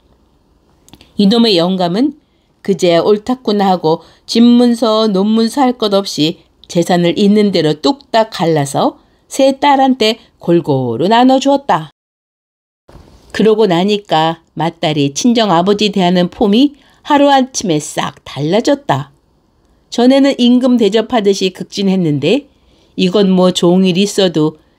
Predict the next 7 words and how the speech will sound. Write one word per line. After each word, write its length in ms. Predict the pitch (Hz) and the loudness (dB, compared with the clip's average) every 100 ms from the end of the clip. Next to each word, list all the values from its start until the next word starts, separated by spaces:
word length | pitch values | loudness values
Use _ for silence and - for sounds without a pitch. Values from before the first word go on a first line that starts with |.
| _ | _
내외간에 560 | 180 208 254 262 254 247 | -2 2 2 2 2 2
얼굴 380 | 180 214 247 269 | 2 2 2 0
한번 280 | 240 233 | 2 0
들이미는 500 | 220 220 226 214 202 | 0 0 0 0 -2
법이 300 | 190 185 175 | -2 -4 0
없었다. 680 | 151 165 - 180 - 143 - _ _ _ _ _ _ _ | -2 -2 -6 -8 -8 -12 -14 _ _ _ _ _ _ _
진수성찬도 1080 | 214 214 214 220 254 233 220 202 170 175 | 0 2 0 -2 0 0 0 0 0 0